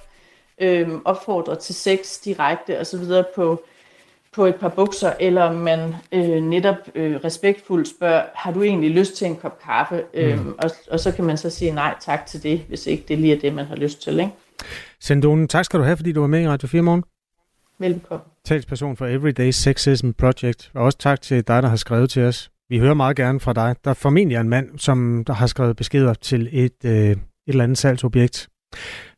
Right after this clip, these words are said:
Speaker 2: Jeg har også fået besked fra en, en kvinde, der hedder Mia. Hun er københavner og skriver, "Hallo." Det er det samme på Facebook. Og det er uden, jeg har foto af en afklædt krop, faktisk modsat. Jeg har næsten ingen foto. Alligevel er der mænd,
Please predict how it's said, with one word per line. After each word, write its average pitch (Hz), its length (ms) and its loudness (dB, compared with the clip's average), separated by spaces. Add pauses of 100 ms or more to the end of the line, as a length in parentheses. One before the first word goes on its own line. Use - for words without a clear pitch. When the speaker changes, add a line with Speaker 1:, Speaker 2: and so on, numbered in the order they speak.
(1160)
Speaker 2:
Jeg 143 140 4
har 131 60 2
også 165 160 -2 (280)
fået 160 180 2
besked 190 240 -4
fra 147 100 -2
en, 139 100 -2 (380)
en 139 160 4
kvinde, 175 280 4 (140)
der 143 80 -2
hedder 143 120 4
Mia. 143 340 4 (120)
Hun 143 140 -4
er 131 160 2
københavner 113 460 0 (100)
og 131 80 -8
skriver, 123 200 0
"Hallo." 180 260 4 (360)
Det 156 100 2
er 151 60 4
det 139 120 0
samme 151 220 2
på 127 100 2
Facebook. 135 540 0 (600)
Og - 60 -8
det 147 80 6
er 160 40 6
uden, 170 280 4
jeg 131 100 0
har 113 60 -2
foto 147 440 0
af 117 100 -2
en 120 100 0
afklædt 123 440 0
krop, 123 240 2
faktisk 131 320 0
modsat. 135 380 2
Jeg 113 100 -2
har 170 120 4
næsten 120 320 0
ingen 123 180 2
foto. 123 340 0
Alligevel 202 680 4
er 139 80 -4
der 135 80 0
mænd, 156 240 2